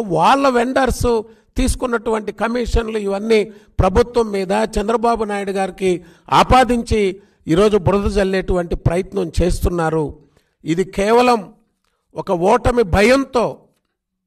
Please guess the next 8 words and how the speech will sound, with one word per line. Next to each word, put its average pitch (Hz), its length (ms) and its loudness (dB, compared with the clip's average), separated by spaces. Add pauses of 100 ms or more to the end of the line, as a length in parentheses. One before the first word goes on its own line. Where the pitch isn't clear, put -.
(600)
తెలుగుదేశం 247 720 2 (160)
పార్టీ 233 360 0 (160)
ప్రభంజనం. 233 580 0 (1040)
ఒకవైపున 226 600 0 (140)
చంద్రబాబు 226 520 -2
నాయుడు 208 300 -2
గారు, 202 180 0 (120)
మరొక 185 240 -4